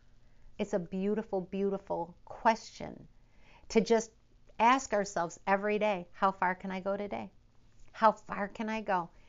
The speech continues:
How far can I stretch? How far can I reach? How many people can I impact? How far can I go?" is a transforming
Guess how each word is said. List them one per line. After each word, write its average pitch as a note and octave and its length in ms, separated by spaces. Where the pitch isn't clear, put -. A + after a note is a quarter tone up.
How A#3+ 240
far A#3 260
can A3 220
I G#3 80
stretch? - 480
How C4+ 340
far C#4+ 300
can C4+ 180
I B3+ 120
reach? G#3 400
How D4+ 220
many D#4+ 220
people C4+ 500
can G#3+ 220
I G#3 120
impact? G#3 580
How A#3+ 380
far F#3+ 440
can G3 400
I F3+ 300
go?" E3 400
is F#3 320
a F3 220
transforming F#3+ 1160